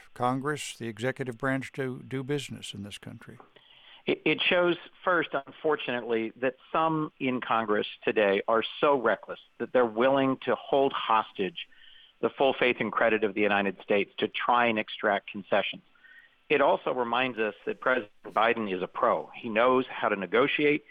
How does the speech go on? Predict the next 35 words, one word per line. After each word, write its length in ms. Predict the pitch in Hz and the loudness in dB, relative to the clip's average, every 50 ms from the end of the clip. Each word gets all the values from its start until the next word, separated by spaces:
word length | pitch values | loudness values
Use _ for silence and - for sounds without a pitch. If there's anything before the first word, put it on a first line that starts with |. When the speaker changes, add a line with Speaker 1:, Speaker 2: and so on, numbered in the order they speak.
| - - - - - _ | -20 -20 -20 -20 -20 _
Speaker 2:
He 120 | _ 110 110 | _ -6 0
knows 240 | 104 113 117 120 - | 2 2 2 2 2
how 100 | - 117 | 0 0
to 80 | 110 110 | 0 2
get 220 | 104 113 113 - | 2 0 0 0
the 80 | - 107 | -2 -4
best 480 | 90 87 _ 135 127 127 127 - - - _ | -4 -2 _ 2 2 2 0 -4 -16 -16 _
possible 680 | - - - - 135 131 123 - 151 127 127 123 117 - | -8 -6 -2 0 0 0 0 -2 -2 0 0 0 2 2
outcome. 520 | 120 117 123 - - - 131 120 117 117 - - - - - - _ _ | 2 2 2 0 -2 0 0 0 0 -2 -6 -12 -20 -20 -20 -20 _ _
And 100 | - 127 | -2 0
as 120 | 127 120 110 - | 0 0 0 2
he 160 | 151 139 131 - | 0 0 2 2
said 220 | 147 135 131 127 - - | 2 2 2 2 -2 0
from 180 | 139 123 120 120 | 0 2 2 0
the 160 | 113 113 113 | 0 2 4
Oval 240 | 117 110 107 107 110 | 4 4 4 4 4
Office 300 | 110 110 - - 113 - - | 4 4 2 0 -4 -2 0
last 240 | 110 104 101 - - | 2 2 2 0 0
night, 280 | 131 127 123 123 - - - _ - _ - _ _ _ _ _ _ - | 2 2 2 2 0 -4 -12 _ -20 _ -20 _ _ _ _ _ _ 0
there 140 | 113 120 120 | 2 4 4
was 160 | 113 110 - | 4 4 2
a 80 | 107 - | 0 -2
crisis 420 | - - 131 131 127 - - 117 - | 0 2 2 2 2 0 -2 -2 -2
averted. 460 | 113 95 101 127 139 143 143 143 135 - _ _ - | -2 0 2 2 4 4 2 0 0 -4 _ _ -2
The 100 | 110 107 | 0 2
American 420 | 104 113 117 117 113 - - 92 | 2 4 2 2 0 -2 -8 -8
people 320 | - - 131 - 123 107 | -4 -6 -4 0 0 -2
got 300 | 101 - 113 110 120 - | 2 2 2 2 2 2
what 120 | 113 110 - | -2 -2 0
they 140 | - 95 90 | 0 -2 0
needed. 460 | 92 110 131 143 143 143 135 135 - _ - - - _ _ - | 2 2 2 4 4 2 2 0 -8 _ -20 -20 -20 _ _ -2
Uh, 40 | 110 | 0
and 180 | 104 104 104 | 0 0 0
he 140 | 101 135 131 | 0 0 2
will 160 | 113 107 104 | 2 2 0